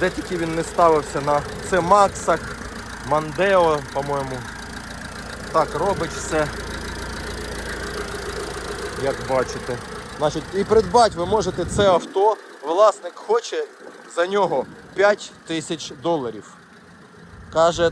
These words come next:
торг буде тільки біля автівочки, просто так смс-очки писати, можете не писати. Ось такий гарненький Ford, серебрястий.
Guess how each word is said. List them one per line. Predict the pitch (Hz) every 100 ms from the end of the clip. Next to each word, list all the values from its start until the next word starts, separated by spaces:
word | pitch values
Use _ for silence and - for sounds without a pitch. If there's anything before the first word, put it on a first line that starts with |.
| -
торг | 196 226 190
буде | 165 185 160 147
тільки | - 196 -
біля | 151 170 160
автівочки, | 143 139 - - 208 202 185 - 160
просто | 151 170 180 -
так | 156 175 170
смс-очки | 160 - 156 165 202 190 - -
писати, | 151 143 - 170 170 170 113
можете | 127 143 151 135
не | 139
писати. | - 127 131 107 - 92 - - - - -
Ось | 143 160
такий | 208 - 180
гарненький | 151 175 160 139 - 135 165
Ford, | 202 202 -
серебрястий. | 170 143 135 151 196 - 165